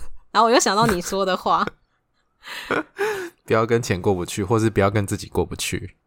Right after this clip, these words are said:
Speaker 1: 对啊，所以大家觉得智商很贵的时候，我们上课真的也是很贵。
Speaker 2: 小心哦，不要再泌尿道感染了，你今年没有扣打了。<laughs>
Speaker 1: 啊，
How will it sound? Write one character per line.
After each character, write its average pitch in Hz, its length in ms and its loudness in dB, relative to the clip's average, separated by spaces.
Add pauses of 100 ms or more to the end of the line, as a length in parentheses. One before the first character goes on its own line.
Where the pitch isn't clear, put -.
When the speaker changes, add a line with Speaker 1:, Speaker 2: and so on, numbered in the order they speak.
Speaker 1:
对 170 200 -2
啊， 139 280 -2
所 190 140 -6
以 175 60 0
大 180 80 2
家 180 120 4
觉 180 120 -2
得 156 80 -2
智 160 160 -8
商 165 220 0
很 160 160 -6
贵 165 200 0
的 151 60 -2
时 - 100 -8
候， 147 100 0
我 156 60 -2
们 156 140 -6
上 180 160 0
课 185 160 -2
真 165 140 -6
的 139 100 -4
也 104 120 -6
是 170 140 -6
很 170 180 -6 (200)
贵。 - 440 -10 (580)
Speaker 2:
小 107 180 -4
心 139 240 0
哦， 131 160 2
不 123 100 0
要 120 100 6
再 135 120 0
泌 131 120 -2
尿 127 120 0
道 117 160 2
感 85 180 -2
染 87 180 -4
了， 85 120 -4
你 87 60 -8
今 113 160 -4
年 104 100 0
没 95 100 -2
有 85 60 -2
扣 95 180 -4
打 - 220 -6
了。 - 140 -16 (440)
<laughs> - 460 -16
Speaker 1:
啊， - 160 -16